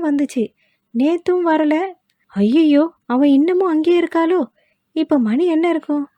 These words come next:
பன்னெண்டு ஆக போகுதே, இப்ப எப்படி போகிறது? காலையில போகலாமான்னு" யோசிச்சவன், "வேண்டாம், தனியா இருந்தா பயப்படுவாளோ?" நினைச்சவன் வேக வேகமா வந்து கார் எடுத்தான். அந்த இடத்துக்கு போறதுக்கே அவனுக்கு ஒரு மணி நேரம் ஆச்சு.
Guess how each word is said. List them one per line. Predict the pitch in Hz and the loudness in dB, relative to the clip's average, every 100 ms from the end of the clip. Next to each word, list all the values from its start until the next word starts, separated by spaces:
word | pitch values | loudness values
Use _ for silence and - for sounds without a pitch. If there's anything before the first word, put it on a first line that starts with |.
| _ _ - | _ _ -4
பன்னெண்டு | 208 269 320 302 | 0 2 2 0
ஆக | 320 330 | 0 -2
போகுதே, | 311 302 285 277 269 _ _ _ _ | 0 0 0 -2 -4 _ _ _ _
இப்ப | - 226 - | -10 -4 2
எப்படி | 311 311 320 | 2 2 -2
போகிறது? | 302 277 262 240 220 - _ | 0 0 0 0 -4 -6 _
காலையில | 269 277 339 359 359 | -2 0 2 0 0
போகலாமான்னு" | 311 302 285 277 302 | 0 2 0 0 0
யோசிச்சவன், | 277 269 - 269 277 254 277 _ | 0 -2 -4 -4 -2 -4 -6 _
"வேண்டாம், | - 196 240 254 - _ _ _ - | -6 -2 0 -2 -4 _ _ _ -6
தனியா | 269 311 349 | -2 2 2
இருந்தா | 320 285 302 | 2 2 2
பயப்படுவாளோ?" | 285 277 285 302 294 294 302 220 _ - | 2 0 2 2 2 2 0 -4 _ -2
நினைச்சவன் | 220 294 311 302 311 285 - _ _ | 0 0 0 0 0 -2 -6 _ _
வேக | 185 220 269 | 0 2 4
வேகமா | 254 233 254 | 2 2 2
வந்து | 277 254 302 | 2 2 2
கார் | 294 294 | 2 4
எடுத்தான். | 285 247 247 226 - _ _ | 2 2 -2 -4 -8 _ _
அந்த | - 180 170 | -4 0 2
இடத்துக்கு | 175 208 208 190 | 0 0 -2 0
போறதுக்கே | 208 226 220 214 254 233 - _ - | 0 0 0 0 2 0 -4 _ -4
அவனுக்கு | 233 277 269 190 | 0 2 2 2
ஒரு | 190 269 | 4 4
மணி | 277 233 | 4 4
நேரம் | 214 285 | 4 2
ஆச்சு. | 262 226 226 | 2 0 -2